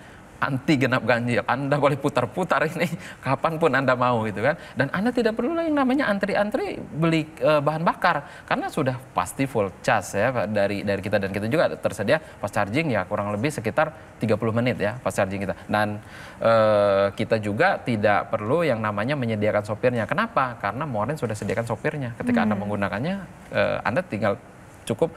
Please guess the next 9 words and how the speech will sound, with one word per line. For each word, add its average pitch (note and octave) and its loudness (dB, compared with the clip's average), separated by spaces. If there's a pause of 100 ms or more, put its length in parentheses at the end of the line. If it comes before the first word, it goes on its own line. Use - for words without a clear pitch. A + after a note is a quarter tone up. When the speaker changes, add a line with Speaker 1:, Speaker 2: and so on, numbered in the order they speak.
(340)
Speaker 1:
eh, G#2+ 0
contoh, A#2+ 0 (520)
eh, B2 0
"Mbak B2+ 0
Valen, F#3+ -2 (100)
besok C#3 -2
tolong D3+ 0
jemput C#3 -2
customer C#3+ 0